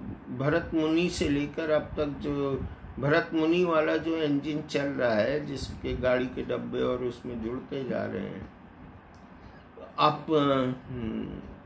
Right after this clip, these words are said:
देखिए कितने सारे कालिदास के, अ, नाटक हैं, हम्म, और भी नाटक हैं। इन सारे नाटकों को देखिए, शेक्सपियर के नाटक हैं,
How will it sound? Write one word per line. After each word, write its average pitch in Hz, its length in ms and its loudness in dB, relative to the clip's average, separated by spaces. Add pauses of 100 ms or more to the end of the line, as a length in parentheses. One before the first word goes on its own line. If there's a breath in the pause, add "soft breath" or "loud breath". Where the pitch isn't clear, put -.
(160)
देखिए 165 300 2
कितने 185 420 0
सारे 156 360 4
कालिदास 151 880 4
के, 135 240 0
अ, - 100 -6 (880)
नाटक 147 580 2
हैं, 123 460 0 (480)
हम्म, 127 380 -2 (1120)
और 175 220 6
भी 170 440 2 (120)
नाटक 139 680 2
हैं। 135 500 0 (460)
इन 170 140 4
सारे 156 420 4
नाटकों 143 460 0
को 139 160 -6
देखिए, 131 400 -2
शेक्सपियर 175 680 0
के 180 80 -2
नाटक 156 540 -4
हैं, - 200 -12